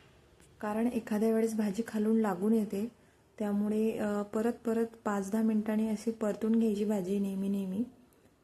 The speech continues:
आणि परत एकदा झाकण ठेवून दिलेलं आहे. तर भाजी आपली almost, अ, झालेली आहे.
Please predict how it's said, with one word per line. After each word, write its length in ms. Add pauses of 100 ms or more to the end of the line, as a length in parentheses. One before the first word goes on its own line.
(200)
आणि 120
परत 340
एकदा 220
झाकण 340
ठेवून 320
दिलेलं 300
आहे. 260 (1300)
तर 60
भाजी 300
आपली 220
almost, 540
अ, 220
झालेली 420
आहे. 300